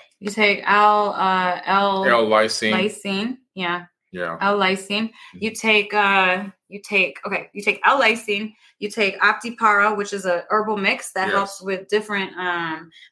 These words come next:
Speaker 1: parasites. It's really for parasites in the body, but I don't
Speaker 2: Mm-hmm.
Speaker 1: necessarily think you have parasites,
Speaker 2: Mm-hmm.
Speaker 1: but these herbs that are, that this mix of herbs is great for your skin.
Speaker 2: Yes.
Speaker 1: So you take Optipara, you take Opti Adrenal, which I just started giving you because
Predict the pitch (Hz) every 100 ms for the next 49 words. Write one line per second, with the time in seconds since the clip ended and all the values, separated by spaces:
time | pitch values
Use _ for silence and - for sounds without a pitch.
0 | _ 277 269 277 190 208 240 349 330 233
1 | 240 220 214 196 190 185 180 185 202 180
2 | 170 240 202 196 196 190 190 185 185 190
3 | 185 160 180 185 190 208 208 170 165 -
4 | 220 240 226 220 - 208 233 214 208 202
5 | 185 180 185 180 - 196 196 190 233 220
6 | 180 180 220 202 175 - 208 208 196 175
7 | - 185 156 135 - 95 - - - _
8 | - - 190 180 165 - 196 196 190 180
9 | 185 202 233 226 202 196 196 202 185 185
10 | 190 190 165 185 196 190 180 175 190 196
11 | 190 185 180 190 214 214 208 190 175